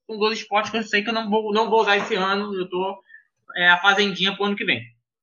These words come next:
É, e eu decidi simplesmente não gastar nenhuma estaleca com ninguém na, na Sharkfish, justamente porque eu não quero me desfazer do meu banco. Eu acho que ninguém que tá na, na, no, na waiver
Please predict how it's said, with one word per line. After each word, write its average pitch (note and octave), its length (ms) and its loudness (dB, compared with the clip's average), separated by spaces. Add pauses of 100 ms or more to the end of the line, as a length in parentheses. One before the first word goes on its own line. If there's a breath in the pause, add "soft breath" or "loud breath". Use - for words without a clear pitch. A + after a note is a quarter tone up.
(320)
É, G#3 520 4
e B3+ 40 2
eu C4 100 4
decidi D4 420 0
simplesmente C#4+ 1200 -2
não C#4 160 -2
gastar C4+ 520 2
nenhuma C4+ 300 -4
estaleca B3+ 460 2
com C4+ 120 -10
ninguém G3 380 -4 (200)
na, D3+ 1160 0
na D3+ 100 -4
Sharkfish, F3 420 -6
justamente A#3 400 -2
porque - 180 -6
eu C4+ 120 2
não C#4 100 -12
quero C4+ 220 2
me C#4 80 -12
desfazer C4 320 -2
do C4+ 40 -8
meu C#4+ 140 -4
banco. C#4+ 320 -2
Eu A3 140 0
acho A#3 260 2
que B3+ 240 -8 (720)
ninguém B3 360 -2
que - 100 -12
tá B3 140 2
na, G#3+ 280 6
na, F#3+ 560 -2
no, F3+ 180 -4
na F#3 180 2
waiver A#3 600 2